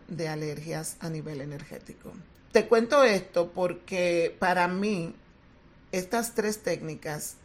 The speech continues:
son como el internet de la sanación, porque funcionan de una manera muy eficaz, sin hacer mucho esfuerzo, y trabajan de una forma muy sutil, liberando cientos de creencias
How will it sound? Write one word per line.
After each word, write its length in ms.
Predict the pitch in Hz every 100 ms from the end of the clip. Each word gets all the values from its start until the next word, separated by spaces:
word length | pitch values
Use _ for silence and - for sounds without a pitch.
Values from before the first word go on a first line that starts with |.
| -
son 280 | - 180
como 200 | 175 202
el 80 | 196
internet 480 | 185 180 175 165 160
de 100 | 165
la 100 | 175
sanación, 560 | 175 170 165 - - - - -
porque 300 | 196 214 220
funcionan 500 | 208 202 196 202 220
de 80 | 247
una 140 | 254 247
manera 340 | 226 185 165
muy 280 | 165 175 202
eficaz, 800 | 233 233 - 165 151 160 - - -
sin 240 | - 180
hacer 260 | 165 180 175
mucho 300 | 196 208 214
esfuerzo, 720 | 202 - 185 160 127 - 156 - -
y 120 | - 190
trabajan 760 | 185 170 180 208 180 165 160 - -
de 120 | 170
una 220 | 165 170
forma 320 | 180 180 180 175
muy 360 | 170 185 240
sutil, 560 | 247 208 - 131 - - - -
liberando 580 | 202 208 202 208 214
cientos 720 | 226 233 214 240 254 254 302 -
de 180 | 180 196
creencias 880 | 190 180 180 180 175 - 147 147 -